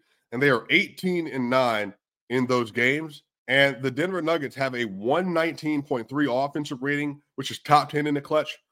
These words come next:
but they have a ninety-four point three defensive rating. Ninety-four point three defensive rating in the clutch, which leads the N B A, by the way.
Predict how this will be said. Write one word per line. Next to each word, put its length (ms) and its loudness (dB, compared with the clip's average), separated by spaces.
but 100 -2
they 80 8
have 140 8
a 60 0
ninety-four 1500 2
point 340 0
three 280 -4
defensive 640 -6
rating. 240 -8
Ninety-four 840 2
point 240 0
three 160 0
defensive 520 -4
rating 340 -4
in 160 0
the 60 -8
clutch, 440 0
which 260 -4
leads 500 4
the 140 2
N 120 4
B 180 2
A, 140 6
by 180 4
the 60 2
way. 280 -4